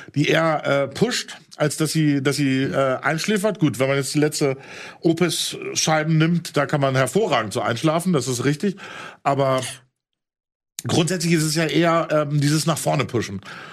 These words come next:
Und, ähm, also ich erinnere mich zum Beispiel an eine ganz, äh, bestimmte Geschichte. Das war, äh, Mitte der neunziger Jahre, hatte ich eine relativ, äh, komplizierte kiefer-O P.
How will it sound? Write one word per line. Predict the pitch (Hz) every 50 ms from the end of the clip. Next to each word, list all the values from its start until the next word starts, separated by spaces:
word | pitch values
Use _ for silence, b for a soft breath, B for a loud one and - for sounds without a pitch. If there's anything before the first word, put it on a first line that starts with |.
| B B
Und, | B - 143 131 127 131 123 131
ähm, | 123 120 113 -
also | - 123 127 165
ich | 180 165
erinnere | 208 214 208 202
mich | 196 190
zum | - 175
Beispiel | 185 180 - 190 175
an | 151
eine | 156 151
ganz, | 131 151 175 170 - -
äh, | 156 156 156 151
bestimmte | 151 - - 160 160 170 170
Geschichte. | 143 135 - 175 175 175 - 196
Das | 160 147 - -
war, | - 143 147 160 160 156 151 - - _ -
äh, | 147 143 139 135
Mitte | 135 131 143 170 170 185
der | 170 143
neunziger | 127 117 127 156 165 - 220 208 220 190
Jahre, | 151 143 151 175 180 214 202 B B B B B B B
hatte | B 147 160
ich | 165 143 160
eine | 151 135
relativ, | - 147 175 165 - 185 180 165 - - - -
äh, | - 156 151 147 143
komplizierte | - - 156 147 151 139 - - 185 180 180 175 160
kiefer-O | 170 - - - 185 185 - 165 127 - 104
P. | 95 - 117 95 -